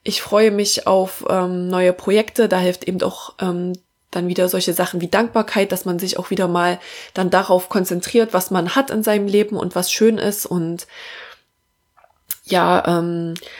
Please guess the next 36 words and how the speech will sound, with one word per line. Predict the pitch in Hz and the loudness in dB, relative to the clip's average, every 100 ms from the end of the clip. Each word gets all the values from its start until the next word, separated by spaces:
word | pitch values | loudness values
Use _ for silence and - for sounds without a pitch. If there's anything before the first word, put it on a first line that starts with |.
| - | -8
andere | - 214 214 | -2 -2 0
Sachen, | 196 202 214 196 | 0 0 0 -4
die | 185 190 | -2 -2
solche | 185 180 185 | 2 2 0
Prozesse, | - 190 - 220 220 226 - | -4 -6 0 0 2 2 2
eben | 185 | -2
auch | - 185 | -4 -6
so | 185 | -6
Trauerprozesse | - - 180 196 190 - 190 - 196 - | -6 -2 2 2 2 -4 -4 -2 -2 0
oder | - 185 | 2 2
sowas, | 180 180 185 - - | 0 0 -2 -4 -4
ähm, | 175 170 175 175 | -2 -2 -4 -4
be-, | - - - | -6 -6 -4
ähm, | 175 165 165 165 170 - - - - _ | -2 -2 -6 -8 -12 -12 -10 -10 -14 _
ja, | - 175 - - - _ _ _ _ _ _ | -2 -2 -2 -20 -20 _ _ _ _ _ _
wie | - 185 | -2 0
man | 180 | 2
die | 185 | 2
begleiten | 180 - 202 214 | 0 2 0 -2
kann, | - 185 | -2 -2
ist | - | -2
zum | - | 0
Beispiel, | 180 - 185 | 0 0 -2
dass | 180 | -2
man | 180 175 170 - - - - | -2 -2 -6 -12 -16 -8 -2
eben | 214 220 | -2 0
Tagebuch | - 180 175 156 | 0 -2 -2 -8
führt, | - - 113 - - - - | -8 -4 -4 -4 -16 -18 -10
dass | - 190 | -6 0
man | 196 190 | 2 2
eben | 202 202 196 | 0 0 0
wirklich | 208 240 - - | 2 2 2 2
bei | 190 202 | 4 4
sich | 220 254 - | 2 2 0
ist | 180 - | -4 -4
und, | 185 180 | -4 -4